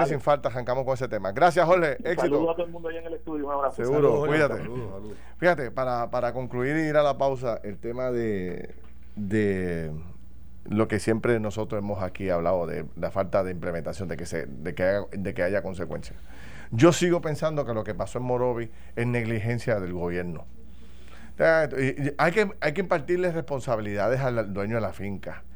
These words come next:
Speaker 2: y al productor, y eso vendrá en su camino. Pero no me digas a mí tú, que tú siendo alcalde, siendo director regional de las agencias que tienen que regular las actividades, siendo jefe de la policía de Morovi,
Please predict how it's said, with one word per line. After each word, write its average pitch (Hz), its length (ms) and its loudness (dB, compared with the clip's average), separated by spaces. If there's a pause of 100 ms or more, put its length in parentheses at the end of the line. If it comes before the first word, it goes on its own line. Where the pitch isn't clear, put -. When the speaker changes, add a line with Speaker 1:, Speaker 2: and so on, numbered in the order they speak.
(140)
Speaker 2:
y 104 80 -2
al 104 140 2
productor, 90 640 0
y 101 80 -4
eso 104 180 -2
vendrá 117 260 2
en 117 60 -2
su 123 140 -6
camino. 92 460 -4 (420)
Pero 95 180 -2
no 95 120 0
me 131 120 0
digas 143 300 2
a 127 140 0
mí 123 180 0
tú, 117 260 -2
que 95 200 -8
tú 104 120 -6
siendo 127 300 0
alcalde, 98 600 0
siendo 113 800 2 (400)
director 113 440 -2
regional 120 460 2
de 123 80 0
las 117 140 0
agencias 110 340 -2
que 107 80 -4
tienen 117 220 -2
que 123 100 0
regular 104 420 0
las 117 160 0
actividades, 101 720 2
siendo 127 380 0
jefe 120 280 -2
de 131 120 2
la 113 120 2
policía 104 540 -2
de 127 100 2
Morovi, 107 520 -2